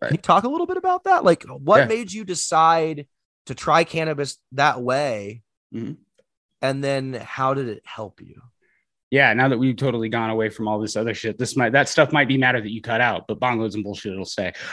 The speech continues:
Speaker 1: Um, so I
Speaker 2: Dude,
Speaker 1: can
Speaker 2: I'm
Speaker 1: give you the
Speaker 2: sick.
Speaker 1: whole
Speaker 2: I might throw all this
Speaker 1: Right
Speaker 2: up.
Speaker 1: on.
Speaker 2: <laughs>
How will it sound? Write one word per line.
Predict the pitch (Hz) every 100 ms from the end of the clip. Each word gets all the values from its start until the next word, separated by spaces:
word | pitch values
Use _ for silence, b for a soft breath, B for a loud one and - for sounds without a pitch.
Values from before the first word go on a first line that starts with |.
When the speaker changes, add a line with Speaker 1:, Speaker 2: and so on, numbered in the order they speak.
| -
Speaker 1:
Um, | 160 170 170 143 B B
so | - 196 180 175 170
I | 139
Speaker 2:
Dude, | 160
Speaker 1:
can | 196
Speaker 2:
I'm |
Speaker 1:
give | 190
you | 185
the | 165
Speaker 2:
sick. | 180 131 -
Speaker 1:
whole | 147
Speaker 2:
I |
might | 185 190
throw | - 143
all | 127 131
this | 110 -
Speaker 1:
Right | 101 92
Speaker 2:
up. |
Speaker 1:
on. | 104
Speaker 2:
<laughs> | -